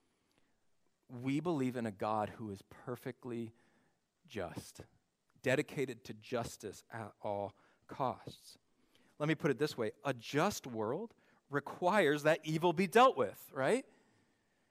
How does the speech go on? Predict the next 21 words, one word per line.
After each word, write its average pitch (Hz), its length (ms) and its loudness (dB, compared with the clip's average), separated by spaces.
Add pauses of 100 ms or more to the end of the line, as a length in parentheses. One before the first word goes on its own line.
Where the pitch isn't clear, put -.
(240)
It 196 60 6
requires 240 600 6
it. 101 160 -10 (1400)
Proverbs 175 500 6
twenty-one, 165 580 4
verse 143 220 2
fifteen 151 640 0
puts 160 220 -4
it 156 80 -6
this 202 180 -2
way, 143 140 4
"When 160 220 2
justice 240 560 4
is 156 160 0
done, 165 440 2 (560)
it 196 180 6
brings 208 380 4
joy 190 520 2
to 160 140 -4
the 131 120 -2
righteous, - 720 -6